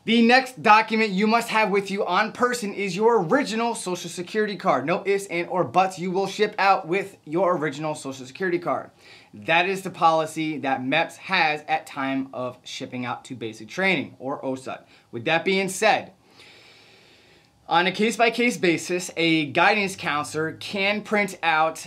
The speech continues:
a copy of your Social Security card and stamp it certified true copy because they are, by policy, required to look and see and verify by looking at your original documents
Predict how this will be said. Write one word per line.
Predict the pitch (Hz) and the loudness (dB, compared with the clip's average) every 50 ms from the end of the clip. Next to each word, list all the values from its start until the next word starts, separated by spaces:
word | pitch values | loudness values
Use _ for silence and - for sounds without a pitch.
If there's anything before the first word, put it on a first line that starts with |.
| - - | -10 -6
a | 170 160 156 | -4 -4 -4
copy | 135 - - - 185 190 185 - 180 180 160 | -6 -8 -4 0 0 0 0 0 -2 -2 -2
of | 156 151 | -2 -4
your | 156 151 | -6 -8
Social | - - 160 151 - 151 143 | -8 -8 -10 -10 -10 -12 -12
Security | - - - 160 156 147 151 135 | -12 -12 -8 -6 -6 -6 -6 -6
card | - 156 147 143 151 - | -2 0 0 0 0 -2
and | 135 135 131 | -4 -8 -8
stamp | 135 - 151 151 139 143 | -6 -6 -6 -6 -6 -6
it | - | -8
certified | 117 - 160 156 151 - 156 139 135 127 | -8 -6 -4 -4 -4 -2 -2 -4 -4 -4
true | - 139 131 | -4 -8 -8
copy | 135 151 185 180 180 180 175 160 | -6 -2 0 0 0 0 -2 -8
because | 147 139 131 - 151 139 131 110 | -8 -8 -8 -6 -4 -4 -4 -4
they | 143 147 160 | -2 0 0
are, | 151 143 143 143 143 - | 0 2 0 0 -2 -4
by | 131 117 139 135 139 147 | -6 -4 -2 0 0 0
policy, | 143 - - 202 208 190 170 151 - - 139 139 139 135 | -2 2 4 4 4 4 4 -2 -4 -6 -4 -4 -4 -4
required | 127 139 135 135 - - 160 170 170 170 170 170 | -4 -6 -8 -6 0 4 4 4 4 2 -2 -4
to | 156 | -6
look | 135 139 151 151 - - | -6 -4 -4 -6 -6 -8
and | 131 127 120 | -8 -8 -8
see | 123 - - 175 175 165 165 - | -10 -10 -8 -6 -4 -4 -4 -4
and | 135 131 123 110 | -4 -4 -2 2
verify | 165 180 190 180 175 - 165 151 143 143 139 | 2 2 2 2 0 0 0 0 0 0 -2
by | 117 135 127 127 | -2 -2 -2 -2
looking | 123 120 151 175 175 - 156 147 147 143 139 - - - - _ - | -2 -4 -4 -4 -2 -4 -4 -4 -6 -8 -10 -14 -20 -20 -14 _ -4
at | 147 156 - 160 | -2 -2 -2 -2
your | 165 160 151 | -2 0 0
original | 143 131 151 160 135 127 135 143 127 | 0 -2 -2 -2 -4 -4 -4 -4 -4
documents | 113 - 151 160 160 156 - 139 143 139 135 | -2 0 2 2 2 0 -2 -4 -6 -6 -6